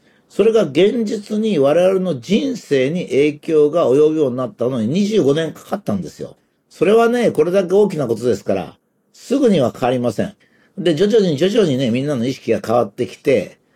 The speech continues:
それで現在、二千二十五年っていうのはおそらくね、歴史的に今から千年ぐらい経ったらね、えー、人類が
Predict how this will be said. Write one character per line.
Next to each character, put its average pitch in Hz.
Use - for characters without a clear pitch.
そ 185
れ 175
で 214
現 214
在、 160
二 143
千 190
二 160
十 185
五 147
年 170
っ -
て -
い 165
う 151
の 120
は 117
お 131
そ -
ら 185
く 113
ね、 113
歴 117
史 -
的 151
に 147
今 147
か 120
ら 101
千 147
年 151
ぐ 147
ら 131
い -
経 123
っ 127
た -
ら 71
ね、 139
え 110
ー、 107
人 151
類 117
が 143